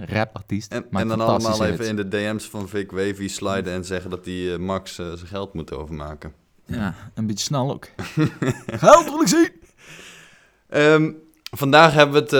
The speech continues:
Speaker 2: eh, over, ja, wat, wat voor bizarre gebeurtenis er vorige week natuurlijk, eh, plaatsvond.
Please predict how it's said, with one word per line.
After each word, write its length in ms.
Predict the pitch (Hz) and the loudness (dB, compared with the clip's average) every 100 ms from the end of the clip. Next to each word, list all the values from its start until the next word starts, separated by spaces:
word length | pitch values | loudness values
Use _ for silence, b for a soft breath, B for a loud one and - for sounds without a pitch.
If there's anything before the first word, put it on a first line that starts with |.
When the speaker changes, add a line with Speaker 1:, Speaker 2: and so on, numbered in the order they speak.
| 127 123 | 6 6
Speaker 2:
eh, 60 | 107 | 4
over, 460 | 123 107 113 104 - | 2 2 -2 -2 -8
ja, 260 | 95 98 90 | -6 -4 -2
wat, 360 | 95 90 98 87 | -4 -6 -12 -10
wat 380 | 98 92 101 - | -10 -6 -6 -6
voor 300 | 104 92 87 _ _ _ _ | -8 -8 -8 _ _ _ _
bizarre 1120 | 98 95 92 98 92 110 120 110 101 95 92 - | -18 -10 -6 -2 4 4 4 2 2 2 0 -4
gebeurtenis 680 | - 87 101 101 - 92 87 | -10 -4 -2 -2 -4 -10 -8
er 100 | 87 | -8
vorige 320 | 95 90 87 | -4 -4 -4
week 200 | 101 98 | -6 -6
natuurlijk, 500 | 82 - 80 73 - | -8 -10 -10 -10 -12
eh, 80 | 78 69 62 58 - - | -12 -12 -14 -16 -20 -18
plaatsvond. 680 | - 85 80 - 90 110 - | -10 -8 -10 -10 -10 -10 -14